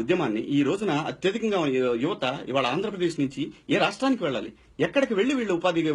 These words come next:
ఉప-, ఉపాధి వెతుక్కోవాలి? రాష్ట్రాలు వదిలి, దేశాలు వదిలి మన ఆడపిల్లలు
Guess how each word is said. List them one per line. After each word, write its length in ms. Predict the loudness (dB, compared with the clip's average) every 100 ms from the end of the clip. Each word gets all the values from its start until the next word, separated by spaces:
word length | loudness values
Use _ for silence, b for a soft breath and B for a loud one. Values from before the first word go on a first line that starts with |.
| 0
ఉప-, 180 | 0 0
ఉపాధి 240 | 2 2 2
వెతుక్కోవాలి? 480 | 2 0 0 0 0 -8 b b b
రాష్ట్రాలు 540 | -8 0 0 2 0 0
వదిలి, 240 | 0 0 2 2
దేశాలు 300 | 2 2 2
వదిలి 280 | 0 0 0
మన 140 | 0
ఆడపిల్లలు 520 | 0 0 0 0 0